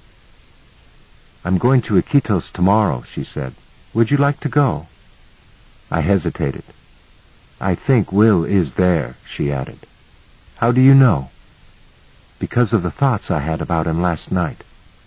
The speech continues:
I said nothing. "I had thoughts of you, too," Julia continued. "Of both of us going to Iquitos. You're involved in this somehow." "Involved in what?"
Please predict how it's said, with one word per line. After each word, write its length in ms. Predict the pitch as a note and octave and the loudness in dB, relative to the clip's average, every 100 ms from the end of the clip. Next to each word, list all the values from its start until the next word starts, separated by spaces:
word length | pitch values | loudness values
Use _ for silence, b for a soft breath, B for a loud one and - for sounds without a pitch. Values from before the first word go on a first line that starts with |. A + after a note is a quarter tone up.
| _ _ _ - | _ _ _ -8
I 120 | D#3 | -6
said 280 | - F#2+ D#3+ | -2 -4 -2
nothing. 440 | D#2+ - - C2 - _ _ _ _ _ _ _ _ _ - | -2 -2 -6 -12 -14 _ _ _ _ _ _ _ _ _ -10
"I 60 | E2 | -4
had 220 | G2+ G2+ | -2 -2
thoughts 320 | A#2+ A#2 - | -2 -2 -2
of 100 | E2 | 0
you, 220 | G#2+ C#3 | 2 2
too," 340 | - A#2+ C3+ F#2 _ - - - | 2 2 2 -2 _ -20 -20 -10
Julia 340 | - F#2 D#2 D2 | 0 2 2 0
continued. 560 | D#2 C#2+ E2+ D2+ C#2 - _ - - _ - | -4 -4 -4 -4 -6 -12 _ -20 -20 _ -10
"Of 220 | - F2 D2+ | -4 -2 0
both 260 | C#3 C3+ | 0 0
of 100 | F2+ | -2
us 280 | D#2 D2 - | -2 -4 0
going 180 | G2+ F#2+ | 2 2
to 160 | - G2 | 0 -2
Iquitos. 500 | - C#3 - E2 D2+ - - - - - - - - - - - - | 2 2 2 -4 -8 -16 -20 -20 -16 -16 -18 -20 -20 -20 -20 -20 -2
You're 260 | G#2 A#2 G#2 | 2 4 2
involved 400 | G#2 C#3+ G2 D#2 | 2 0 0 -2
in 140 | D2+ | -4
this 160 | D2 - | -4 -6
somehow." 560 | F2+ D2 B1+ C2 A1 - _ _ _ - - - - _ _ - | -6 -6 -6 -10 -10 -20 _ _ _ -20 -20 -20 -20 _ _ -8
"Involved 500 | F2 D2+ G#2+ C3 D#2+ | -6 0 0 0 0
in 100 | E2+ | 0
what?" 260 | E2+ C3+ | 2 0